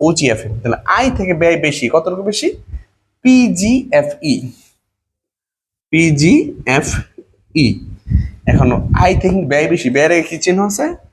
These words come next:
ওই যে টিসের আগে মাইনাস, মাইনাস, মাইনাস, বড় সংখ্যার আগে চিহ্ন হয়, অ্যান্সার ওই চিহ্ন হয়। তাহলে পায়ের মান আমি মাইনাস পেয়েছি, পায়ের মানে মুনাফা, মুনাফা আমার প্লাস আসলে লাভ হয়, মাইনাস আসলে ক্ষতি হয়। তাহলে ক্ষতি হয়েছে পিজিএফই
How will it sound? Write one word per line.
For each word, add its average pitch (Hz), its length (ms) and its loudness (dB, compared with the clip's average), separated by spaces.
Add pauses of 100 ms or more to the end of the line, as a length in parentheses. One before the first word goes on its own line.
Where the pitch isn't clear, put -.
(160)
ওই 143 80 -2
যে 139 180 0
টিসের - 280 -4
আগে 156 80 2
মাইনাস, 117 480 0 (100)
মাইনাস, 120 440 0 (500)
মাইনাস, 113 420 0 (320)
বড় 127 140 2
সংখ্যার 139 320 2
আগে 147 140 -2
চিহ্ন 151 200 -4
হয়, 190 80 2
অ্যান্সার 127 280 0
ওই 120 80 2
চিহ্ন 110 240 -4
হয়। 92 180 -2 (580)
তাহলে 117 220 2
পায়ের 139 280 2
মান 143 100 2
আমি 123 140 4
মাইনাস 113 320 2
পেয়েছি, 170 220 -6
পায়ের 139 240 2
মানে 139 120 2
মুনাফা, 175 340 2 (360)
মুনাফা 151 240 2
আমার 156 120 2
প্লাস 151 240 0
আসলে 156 240 -4
লাভ 147 180 2
হয়, 240 140 -2
মাইনাস 139 300 -2
আসলে 156 200 -8
ক্ষতি 226 220 -4
হয়। 117 180 0
তাহলে - 440 -10
ক্ষতি 156 240 -2
হয়েছে 151 200 0
পিজিএফই 156 920 -2